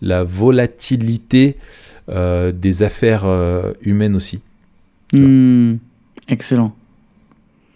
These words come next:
Speaker 2: Ouais, euh, je, je, je suis tout à fait d'accord avec toi.
Speaker 1: Merci.
Speaker 2: Euh,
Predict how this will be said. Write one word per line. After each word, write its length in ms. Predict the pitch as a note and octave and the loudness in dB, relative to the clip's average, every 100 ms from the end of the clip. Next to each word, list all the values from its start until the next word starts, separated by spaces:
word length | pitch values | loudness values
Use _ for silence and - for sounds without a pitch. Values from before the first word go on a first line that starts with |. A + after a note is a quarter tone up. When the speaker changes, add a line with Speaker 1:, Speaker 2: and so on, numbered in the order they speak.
| _ _ _ _ - - _ _ | _ _ _ _ -20 -20 _ _
Speaker 2:
Ouais, 300 | B2+ C#3+ C#3+ - | -2 -2 -2 -8
euh, 840 | C3 B2 B2 A#2+ A#2 A#2 A#2 A#2 A#2 _ _ _ _ _ _ _ _ - - _ | -6 -4 -2 -2 -4 -4 -2 -4 -6 _ _ _ _ _ _ _ _ -20 -20 _
je, 180 | - C#3 G#3+ | -8 -6 -4
je, 960 | C3 D3+ D3 C#3 C3+ C3+ C3 C3 C3 _ _ _ _ _ _ _ _ _ _ _ _ _ _ _ _ _ _ _ _ _ _ | -2 0 2 0 2 0 0 -2 -6 _ _ _ _ _ _ _ _ _ _ _ _ _ _ _ _ _ _ _ _ _ _
je 80 | - | -16
suis 200 | - C3 | -10 -10
tout 140 | B2+ B2+ | -10 -8
à 80 | C3 | -6
fait 140 | C3+ | -4
d'accord 260 | C3 B2 B2 | -6 -6 -8
avec 160 | A#2+ | -8
toi. 200 | A#2+ A#2+ | -8 -4
Speaker 1:
Merci. 260 | F#2+ F2 G#2 | -4 -6 -8
Speaker 2:
Euh, 600 | A#2+ A2+ A2+ A2+ A2+ A2+ | -6 -6 -6 -6 -8 -10